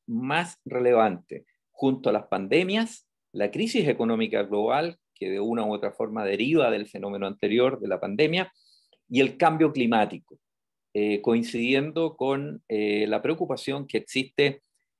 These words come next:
eh, en muchas, eh, políticas u estrategias de defensa de las principales democracias a nivel mundial,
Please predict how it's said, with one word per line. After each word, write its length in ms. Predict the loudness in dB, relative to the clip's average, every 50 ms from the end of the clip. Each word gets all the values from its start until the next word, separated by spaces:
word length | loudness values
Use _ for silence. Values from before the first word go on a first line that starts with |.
| _ _ 2
eh, 560 | 4 6 6 6 6 6 6 4 2 2 0 -2
en 160 | -4 -4 -2
muchas, 560 | -2 -2 -4 -2 -2 -2 -2 -2 -4 -10 -8
eh, 240 | -2 -2 0 0 0
políticas 680 | 0 0 0 2 2 0 -2 -4 -8 -6 -4 -4 -2 -2
u 140 | 0 0 0
estrategias 500 | 0 0 -2 -2 -2 -2 0 0 -2 0
de 120 | 0 0
defensa 680 | 0 0 -2 -2 0 0 0 0 -2 -4 -4 -2 0 2
de 100 | 2 0
las 120 | 0 -2
principales 480 | -8 -12 -10 -8 -4 -2 0 0 0 -2
democracias 440 | -2 -4 -4 -4 -2 -4 -4 -2 -4
a 40 | -6
nivel 240 | -4 -4 -4 -6
mundial, 440 | -6 -8 -4 0 2 2 2 2 0